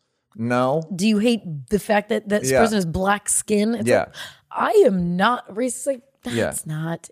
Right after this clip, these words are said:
Speaker 1: Yeah.
Speaker 2: it. No one's
Speaker 1: Guys, we're all bigoted. It's okay.
Speaker 2: It's
Speaker 1: Just,
Speaker 2: okay.
Speaker 1: just try to mitigate it. Don't kill nobody. Don't be a dick.
Speaker 2: Yeah, just
Speaker 1: It's okay. It's just know that that's your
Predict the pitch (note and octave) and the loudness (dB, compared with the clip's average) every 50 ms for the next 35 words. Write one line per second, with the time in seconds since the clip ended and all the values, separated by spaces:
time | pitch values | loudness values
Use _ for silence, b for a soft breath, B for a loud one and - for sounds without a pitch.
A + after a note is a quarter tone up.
0 | _ E3+ E3+ F#3 G3+ G#3 G#3 G3+ - - - b b b b b - G#3 A#3+ D4 | _ -2 2 2 4 4 2 0 -2 -6 -12 b b b b b 0 2 2 4
1 | E4+ F#4 F4 D#4+ C4+ A3+ b b b b b b b b b b b _ _ - | 4 2 0 -2 -4 -6 b b b b b b b b b b b _ _ -14
2 | F3 - - C#3+ D#3 D#3+ D3+ B2+ C3 C#3 D3 C#3 - - C3+ C#3+ D#3+ E3 D#3+ C#3 | -12 -2 2 4 4 4 4 2 0 0 0 0 0 2 2 4 4 4 2 0
3 | A#2+ C#3 D3+ D#3+ C#3+ C#3+ A#2+ G2 E2+ - - _ _ _ _ _ _ _ _ _ | 0 0 0 0 0 0 -2 -2 -4 -6 -10 _ _ _ _ _ _ _ _ _
4 | _ _ - B2+ D#3 D3 C#3 C3+ - D3 D3 C#3 C3 A2+ - - - _ _ _ | _ _ -4 -4 -2 0 0 0 2 2 2 4 4 2 0 -2 -8 _ _ _
5 | _ - - C4+ D4+ - C4+ F#3+ C#3+ - - C#3+ C3 - - _ _ _ - - | _ -2 0 2 2 2 2 0 -2 -2 -2 -2 -2 -2 -6 _ _ _ -4 2
6 | C#3 B2+ C3+ C#3 C#3+ C#3+ C#3+ C#3+ C#3+ C3+ C3 G#2+ G2+ G#2 G2 G2 F#2 F#2 F2+ - | 4 4 4 4 2 0 -2 -2 0 0 0 0 0 0 0 0 -2 -2 -4 -6
7 | _ _ _ _ _ _ _ _ _ _ - A#2+ A#2+ B2+ B2 - D3 C3 A#2+ A2 | _ _ _ _ _ _ _ _ _ _ 0 0 2 0 -2 -4 -4 -2 -2 -2
8 | G2+ F#2 E2 E2 E2 D2+ C#2+ D#2+ - - _ _ _ _ _ _ _ _ - A#2 | -2 -4 -4 -4 -4 -4 -6 -8 -10 -14 _ _ _ _ _ _ _ _ -2 0
9 | G#2+ G#2 F#2+ - G2+ G2 F#2 - - C2+ G#1+ - _ _ _ _ _ _ _ _ | 0 0 0 -2 -4 -4 -4 -4 -6 -8 -8 -10 _ _ _ _ _ _ _ _
10 | _ _ _ _ _ _ - F#3+ G3 F3+ C#3 G#2 - _ - F#3+ G3 - - - | _ _ _ _ _ _ 0 0 0 0 0 -4 -10 _ -12 -10 -8 -8 -8 -10
11 | - - _ _ _ _ _ _ - B2+ C3 - - E3 D#3+ F3 G3 C#3 G2+ F#2+ | -12 -16 _ _ _ _ _ _ -2 0 0 0 0 -2 0 2 0 0 -2 -4
12 | - _ _ _ _ _ _ G#2+ A#2 A2+ - - - - C3+ A2+ B2 A#2+ B2+ C3+ | -10 _ _ _ _ _ _ -8 -8 -8 -8 -10 -10 -8 -8 -6 -2 0 0 2
13 | D3+ D#3 D3+ D#3+ - - C#3 C#3 D3+ D3 - - C3+ C3+ D3+ D#3 D3 C3 | 2 2 0 -2 0 2 0 0 0 -2 -6 -8 -6 -4 -2 -4 -4 -6